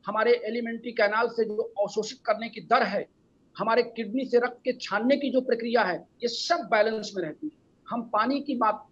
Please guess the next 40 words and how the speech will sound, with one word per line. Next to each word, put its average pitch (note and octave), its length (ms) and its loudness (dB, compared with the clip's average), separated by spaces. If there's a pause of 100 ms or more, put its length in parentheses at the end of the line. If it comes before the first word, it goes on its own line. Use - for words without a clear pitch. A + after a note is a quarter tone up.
(100)
पानी G#3+ 300 4
को C#4+ 220 2
कभी A#3 320 0
भी C4+ 260 0
neglect A3+ 420 4
नहीं C4 120 2
कर B3 120 2
सकते, A#3+ 360 0
इसको A3+ 240 0
हम A3+ 120 0
अपने A3 240 -6
तर-, - 360 -6
आ-, G3 220 -2
अपने B3 320 -4 (380)
दैनिक A#3 360 4
क्रिया A3+ 220 2
से A#3 120 -4
अलग A3+ 300 2
नहीं G3 140 -2
कर F#3 120 0
सकते E3 320 -12
हैं। D3+ 160 -10 (320)
तो G#3+ 60 0
कॉन्स्टिपेशन B3+ 840 0
से C4+ 120 4
बचने A3 360 0
के C4 100 -8
लिए B3+ 100 2
हमको A3+ 280 2
पहले A3+ 260 4
जल B3+ 320 2
का A#3 140 0
प्रयोग G#3 340 -2
करना G#3+ 300 -4
है। A3 180 -6 (340)
भोजन A3+ 320 2
के A#3+ 120 2
साथ A3+ 240 2 (460)
हमको A3+ 500 4 (480)
जो G#3 440 8